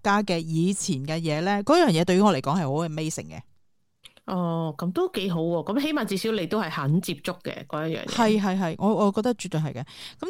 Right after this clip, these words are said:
Speaker 1: 但係當然係，即係恐怖片係另類，因為我自己膽細啦，即係，即係喺戲院我就冇噉睇嘅，都係喺屋企睇咧，
Speaker 2: 嗯。
Speaker 1: 我就覺得 OK 嘅。噉有冇近年有啲你係覺得比較，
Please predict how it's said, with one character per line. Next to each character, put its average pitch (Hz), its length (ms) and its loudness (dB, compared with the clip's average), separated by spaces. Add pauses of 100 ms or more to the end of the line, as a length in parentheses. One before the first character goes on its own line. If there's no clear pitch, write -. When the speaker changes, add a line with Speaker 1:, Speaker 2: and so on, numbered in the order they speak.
Speaker 1:
但 202 80 2
係 - 20 -4
當 285 160 4
然 269 240 0
係， 160 200 2
即 233 120 -2
係 196 160 2
恐 190 160 2
怖 247 140 6
片 196 180 2
係 202 120 4
另 156 200 0
類， 151 180 2
因 202 100 2
為 170 140 2
我 160 340 0
自 151 140 -6
己 156 180 0
膽 156 260 0
細 151 220 -2
啦， 160 160 0
即 175 60 -2
係， 135 220 -4
即 - 120 -6
係 135 280 -4
喺 226 300 0
戲 208 100 6
院 196 100 6
我 190 60 6
就 165 120 0
冇 135 160 -2
噉 147 160 0
睇 143 260 -6
嘅， - 160 -10 (440)
都 302 140 2
係 185 220 -2
喺 202 180 4
屋 175 80 4
企 175 220 0
睇 156 180 -2
咧， 170 100 0
Speaker 2:
嗯。 156 60 -4
Speaker 1:
我 160 120 -4
就 147 120 -6
覺 147 120 -6
得 156 160 -6
OK 156 520 -6
嘅。 - 140 -14 (540)
噉 415 240 2
有 359 120 6
冇 233 80 -2
近 180 240 4
年 151 200 -2
有 180 120 2
啲 302 300 0
你 156 180 0
係 160 140 -2
覺 151 140 -2
得 208 140 -2
比 156 180 -4
較， 139 260 -4